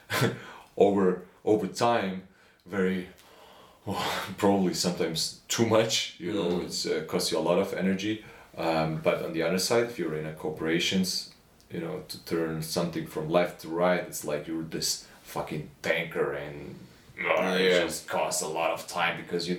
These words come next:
Speaker 1: need to convince, like, one hundred people,
Speaker 2: Yeah.
Speaker 1: um, uh, about
Speaker 2: Yeah.
Speaker 1: the things, yeah.
Speaker 2: Yeah, corporations move, move so slow, yeah. They're
Speaker 1: Very,
Speaker 2: not
Speaker 1: very.
Speaker 2: agile at all.
Speaker 1: <coughs>
Speaker 2: And, uh, yeah, a lot of, a lot of interesting things, yeah.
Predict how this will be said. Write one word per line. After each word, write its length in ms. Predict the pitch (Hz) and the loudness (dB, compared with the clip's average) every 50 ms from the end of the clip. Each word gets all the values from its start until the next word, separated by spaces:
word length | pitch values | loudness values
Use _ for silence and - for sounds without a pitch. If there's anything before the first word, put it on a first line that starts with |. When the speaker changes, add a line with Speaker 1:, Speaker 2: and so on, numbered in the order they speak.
| 90 87 - | -2 0 2
Speaker 1:
need 180 | 95 95 92 - | 2 2 2 2
to 60 | - | -4
convince, 480 | - - - 87 87 90 92 92 90 - | -8 -6 -4 0 4 6 6 6 4 2
like, 200 | 85 - 82 85 | -2 -2 -2 0
one 240 | 85 87 92 92 87 | 2 4 4 4 2
hundred 320 | 85 87 90 87 87 85 - - - - | 0 -2 -4 -4 -4 -4 -6 -8 -12 -2
people, 460 | - 95 92 90 - 87 85 - 85 82 | 2 2 2 4 6 4 4 4 0 -2
Speaker 2:
Yeah. 240 | 82 85 85 85 82 80 80 82 90 | -2 0 2 2 2 0 0 0 0
Speaker 1:
um, 400 | 90 87 85 82 87 87 80 78 | 0 0 0 0 -2 -2 -2 -2
uh, 460 | 87 90 87 82 82 85 82 82 82 82 82 | -4 -4 -4 -4 -4 -4 -6 -6 -6 -6 -2
about 180 | 82 82 87 | 0 0 2
Speaker 2:
Yeah. 60 | 87 82 - | 0 0 -4
Speaker 1:
the 20 | |
things, 380 | - 90 87 82 80 78 - - | -6 -6 -6 -6 -6 -8 -8 -8
yeah. 160 | 71 69 67 - - - | -8 -10 -12 -12 -12 -12
Speaker 2:
Yeah, 80 | - | -10
corporations 680 | - - 95 82 - 92 92 92 92 90 92 85 80 - | -4 -4 -4 0 4 6 6 6 6 2 -4 -6 -8 -6
move, 280 | 90 87 87 85 78 87 | -6 -6 -6 -6 -4 -2
move 240 | 87 90 87 85 82 | 0 0 0 2 2
so 200 | - - - 90 | 2 2 4 4
slow, 340 | 87 85 - - 90 87 85 82 | 4 4 2 0 0 0 -2 0
yeah. 260 | 78 78 78 78 78 78 - - - | 0 -2 -4 -4 -6 -6 -6 -6 -2
They're 160 | 90 87 110 | 2 4 4
Speaker 1:
Very, 60 | 101 92 | 4 4
Speaker 2:
not 100 | 90 90 | 2 0
Speaker 1:
very. 200 | 85 82 98 95 | -2 -2 -2 -2
Speaker 2:
agile 240 | 95 - - 87 87 | -2 -2 -4 -2 -2
at 80 | 87 90 | 0 2
all. 280 | 101 104 95 - - - - - | 2 2 2 2 0 -4 0 2
Speaker 1:
<coughs> 680 | - - 127 123 117 - - - - - - - - 92 92 92 95 | 2 2 4 2 -2 -4 -6 -8 -10 -10 -10 -12 -8 -4 -2 2 2
Speaker 2:
And, 220 | 95 92 95 92 98 | 2 0 0 -2 0
uh, 220 | 98 95 95 92 92 92 - - - - - - - - - - - - _ - - - - - - - - - - | 2 2 2 2 0 -4 -10 -14 -20 -20 -20 -20 -20 -20 -20 -20 -20 -20 _ -20 -20 -20 -20 -18 -14 -10 -10 -8 -8
yeah, 120 | - - - - 87 90 | -8 -8 -8 -6 -4 -4
a 20 | 95 110 | 0 0
lot 120 | 120 117 107 | 0 2 2
of, 100 | 90 - - - - - - - - | 0 -2 -4 -12 -14 -20 -20 -14 -10
a 40 | |
lot 160 | 90 98 101 95 | -8 -6 -4 -4
of 180 | 82 - - | -6 -6 -6
interesting 560 | 95 98 98 - - - - - 85 82 78 | -6 -6 -6 -6 -8 -10 -8 -8 -10 -10 -10
things, 420 | - - 92 90 85 82 - - - | -10 -8 -6 -6 -4 -4 -6 -6 -6
yeah. 200 | - 82 80 | -8 -8 -8